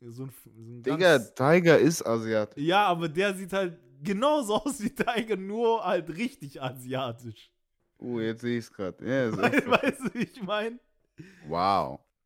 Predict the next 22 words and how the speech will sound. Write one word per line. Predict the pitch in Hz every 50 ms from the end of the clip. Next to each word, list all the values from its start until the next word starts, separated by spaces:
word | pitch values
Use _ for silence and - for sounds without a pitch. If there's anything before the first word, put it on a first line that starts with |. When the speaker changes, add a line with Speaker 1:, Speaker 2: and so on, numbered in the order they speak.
| _ _ _ _ _ - _ _ -
Speaker 1:
Der | 127 151 160
hat | 175 -
einen | - 160
Song | - - 190 185 180
mit | 160 135
Smiley | - - - 156 170 185 190 185 170 143 143
von, | - - 139 135 135 127 123 123 123 120 120
von | - 131
O | 127 139 147 143
V | 139 143 143 160
O. | 170 165 147 127 113 104 _ _ _ _ _ _ _ -
Der, | 123 123 127 123 123 120 117 117 113 117 120 _ _ - -
der | - 208 170
Speaker 2:
Und | 175 165
Speaker 1:
kleine | - - - 107 117 117 185
Speaker 2:
halt | 120 117 110
mit | 113 117 110 -
so | - 120
miese | 117 113 120 123 127 120 110 120
Lean | 113 110 113 120 120 120 113
Belly, | 107 113 110 107 104 104 101 92
Alter. | 92 92 92 98 95 92 92